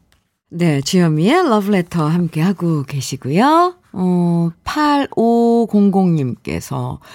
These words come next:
"주디, 인터넷에서 제목이 나이살 빼는 법이라는 걸 봤거든요. 그래서 클릭했더니 '식이 조절해라, 많이 걷고 운동해라' 이런 얘기네요." 아니, 너무 뻔한 거 아닌가요? 문제는 다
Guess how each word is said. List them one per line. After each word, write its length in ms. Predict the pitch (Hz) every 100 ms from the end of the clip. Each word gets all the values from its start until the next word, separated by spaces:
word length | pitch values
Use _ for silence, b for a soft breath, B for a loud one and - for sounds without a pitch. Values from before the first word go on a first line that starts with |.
| B -
"주디, 420 | 262 226 180 131
인터넷에서 1000 | 202 220 233 262 254 240 - 208 277 311
제목이 680 | - 220 208 202 185 208 208
나이살 600 | 165 170 208 - 254 240
빼는 580 | - 269 277 285 302 285
법이라는 800 | - 208 208 202 190 180 165 151
걸 160 | 170 220
봤거든요. 680 | 175 - 190 170 151 208 277 B B
그래서 240 | - 214 202
클릭했더니 760 | - 359 349 277 285 294 226 135 B B B B
'식이 460 | - 320 330 330
조절해라, 760 | 240 226 190 170 165 120 98 - B B -
많이 260 | 156 185 185
걷고 360 | 160 - 262
운동해라' 800 | 226 180 185 220 202 156 123 - - b b b
이런 300 | 190 277 240
얘기네요." 640 | 165 160 139 123 180 233 _ -
아니, 300 | 196 165 - b b
너무 220 | 160 196 208
뻔한 420 | - 285 392 415
거 100 | 392
아닌가요? 540 | 196 165 147 156 233 - -
문제는 400 | 165 185 202 147
다 360 | - 170 208